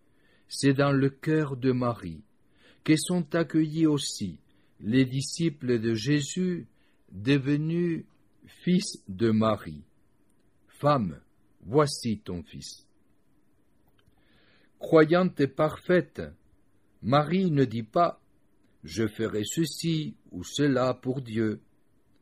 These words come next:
Mais elle s'exclame, « Qu'il me soit fait selon ta parole. » C'est l'Esprit Saint qui va agir en elle, avec elle. Disciple parfaite,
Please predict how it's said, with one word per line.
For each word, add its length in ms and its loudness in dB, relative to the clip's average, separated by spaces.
Mais 540 4
elle 160 2
s'exclame, « 760 -2
Qu'il 200 4
me 180 4
soit 280 0
fait 480 0
selon 540 2
ta 200 -4
parole. » 600 -4
C'est 220 6
l'Esprit 580 4
Saint 460 -4
qui 180 -2
va 360 2
agir 600 -2
en 200 -2
elle, 400 -2
avec 420 -2
elle. 360 -2
Disciple 680 2
parfaite, 720 -2